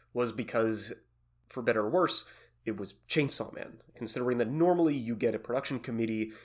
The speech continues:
and a table to give you the funds in order to produce a project that you are going to be making outside of a studio. But considering a kind of loophole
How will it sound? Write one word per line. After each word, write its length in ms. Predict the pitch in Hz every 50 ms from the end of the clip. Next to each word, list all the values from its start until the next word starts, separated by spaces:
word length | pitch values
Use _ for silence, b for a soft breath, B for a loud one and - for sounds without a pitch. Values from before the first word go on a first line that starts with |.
| B -
and 120 | 110 104
a 40 | 98
table 440 | - - - 127 127 120 123 117 110
to 180 | - - 110
give 260 | 95 92 - 123 113
you 120 | 107 107 107
the 100 | 98 101
funds 460 | - - 170 156 135 120 113 - -
in 120 | 123 113 -
order 240 | - 117 113 110 107
to 100 | 104 -
produce 460 | - - 104 95 - 113 101 - -
a 80 | - -
project 480 | - - 160 165 160 - 131 120 -
that 160 | - 110 101 107
you 160 | 110 104 104
are 80 | 101
going 220 | 95 107 104 107 98
to 80 | 92
be 120 | 95 101 101
making 420 | 104 131 156 151 - 123 113 -
outside 380 | 113 107 95 - - 107 98 98
of 60 | 95
a 60 | 101
studio. 440 | - - - - 131 107 101 98 B B B B B B _
But 340 | - 120 - - - _ _
considering 840 | - 110 110 107 - - - 254 233 220 160 123 110 107 107 104 B B B B B B B B _ _ -
a 380 | 123 120 113 110 107 104 - - _ _ _ _ _ _ _ _ _
kind 340 | - - - 196 220 214 190
of 80 | 175 139
loophole 840 | 120 120 156 185 196 - - - 139 127 117 117 113 113 110 B